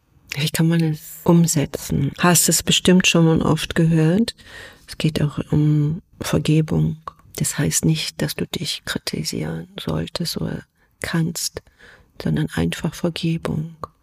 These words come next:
Weil du machst oft etwas unbewusst, weil du, man es selber nicht wusste.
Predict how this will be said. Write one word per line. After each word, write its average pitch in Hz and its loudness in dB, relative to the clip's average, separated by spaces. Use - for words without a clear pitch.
Weil 175 6
du 185 8
machst - 2
oft - 0
etwas 165 0
unbewusst, 170 0
weil 135 0
du, 82 -2
man 156 4
es - -2
selber 156 2
nicht - -4
wusste. 160 -2